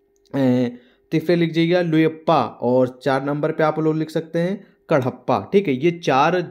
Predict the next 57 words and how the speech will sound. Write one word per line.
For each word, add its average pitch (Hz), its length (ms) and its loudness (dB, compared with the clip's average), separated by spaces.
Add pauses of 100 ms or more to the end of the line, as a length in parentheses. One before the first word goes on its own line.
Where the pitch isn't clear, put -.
(120)
कुछ 165 200 -10
प्रमुख 151 400 -6
कवि 147 220 0
हैं 185 160 -4
जिनके 151 260 -6
बारे 131 240 -2
में 139 120 -6
आपको 131 220 -6
संक्षिप्त 131 380 -10
परिचय 113 340 -4
देना 107 200 -8
है, 107 60 -14
ठीक 190 180 -4
है। 123 120 -4 (380)
यही 123 140 2
क्वेश्चन 131 340 -6
कह 127 100 -2
रहा 151 120 -4
है, 165 60 -12
सिद्ध 135 180 -6
साहित्य 127 300 -8
के 156 60 -10
प्रमुख 123 360 -4
कवि 117 160 -6
का 175 160 -6 (260)
संक्षिप्त 123 440 -6
परिचय 107 300 -6
दीजिए। 104 340 -12
ओके, 147 240 -2 (580)
ओके, 123 280 -2 (220)
चलिए 104 280 -2
नेक्स्ट 151 180 -2
क्वेश्चन 175 240 0
देखते 175 220 -2
हैं। 175 40 -2
नेक्स्ट 175 140 -6
क्वेश्चन 180 220 -4
कह 175 120 0
रहा 170 60 0
है 175 60 0
कि 170 60 -10
भैया, 170 300 -2 (200)
सगुण 170 360 0
और 185 100 2
निर्गुण 165 320 0
काव्य 147 300 0
का 165 160 -2
स्वरूप 147 360 -2
स्पष्ट 139 360 -6
कीजिए। 156 220 -4
गारंटी 135 500 -2
ले 156 160 0
रहा 156 100 -2
हूँ, 165 160 -6
आपके 139 380 -2
भी 147 140 -2
प्रश्न, 147 420 -10